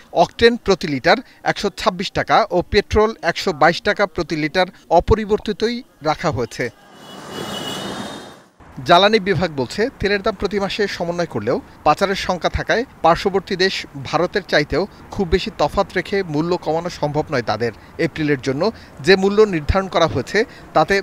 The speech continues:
ভারতের তুলনায় বাংলাদেশে প্রতি লিটার ডিজেলের মূল্য প্রায় পঁচিশ টাকা ও পেট্রোল অকটেনে বত্রিশ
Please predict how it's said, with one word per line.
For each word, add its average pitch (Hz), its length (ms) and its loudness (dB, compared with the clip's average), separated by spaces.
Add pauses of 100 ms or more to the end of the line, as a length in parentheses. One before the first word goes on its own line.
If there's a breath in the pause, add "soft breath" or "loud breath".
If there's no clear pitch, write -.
(160)
ভারতের 185 420 2
তুলনায় 196 380 2
বাংলাদেশে 131 440 -2 (180)
প্রতি 208 300 0
লিটার 196 240 0 (380 loud breath)
ডিজেলের 190 500 2
মূল্য 175 160 0 (120)
প্রায় 175 200 8 (340 loud breath)
পঁচিশ 202 280 2 (100)
টাকা 156 180 2 (200)
ও - 20 4 (120)
পেট্রোল 208 360 2 (200)
অকটেনে 151 360 -2 (380 loud breath)
বত্রিশ 180 320 -2